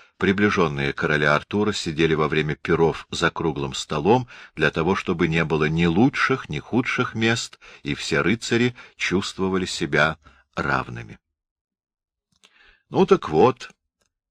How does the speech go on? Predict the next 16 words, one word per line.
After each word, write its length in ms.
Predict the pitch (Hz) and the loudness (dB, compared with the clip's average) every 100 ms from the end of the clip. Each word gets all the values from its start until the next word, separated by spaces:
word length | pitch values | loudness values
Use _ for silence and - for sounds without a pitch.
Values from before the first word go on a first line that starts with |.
| - | -4
при 160 | 76 | 4
этом 320 | 95 147 147 | 4 4 2
добром 420 | 107 151 151 123 101 | 6 6 6 2 2
короле 520 | 90 76 71 87 139 | 2 2 4 4 4
был 240 | 107 123 | 2 0
учрежден 640 | 151 - 110 85 73 110 139 | 0 0 0 0 2 2 0
славный 640 | - 78 90 131 131 127 | -2 2 4 4 2 0
рыцарский 800 | 90 123 - 127 123 - 110 110 | 2 2 0 -4 -4 -4 -2 0
орден 540 | 92 98 117 117 113 110 - - - | 4 4 4 2 0 -2 -8 -12 -4
рыцарей 720 | 73 87 123 - 107 104 107 | 2 4 4 2 2 4 2
круглого 680 | - 92 85 95 90 92 92 | -2 0 2 2 0 -2 -2
стола, 580 | - - 82 69 67 - _ _ _ - - - | -6 -4 -2 0 -2 -4 _ _ _ -20 -20 0
а 240 | 87 92 | 6 8
рыцарь 500 | 95 131 - 123 120 - | 8 6 6 4 4 8
озера 540 | 110 113 95 85 78 | 8 10 8 6 6
Ланселот, 840 | 73 80 85 - 87 131 185 - | 4 2 0 0 4 6 6 2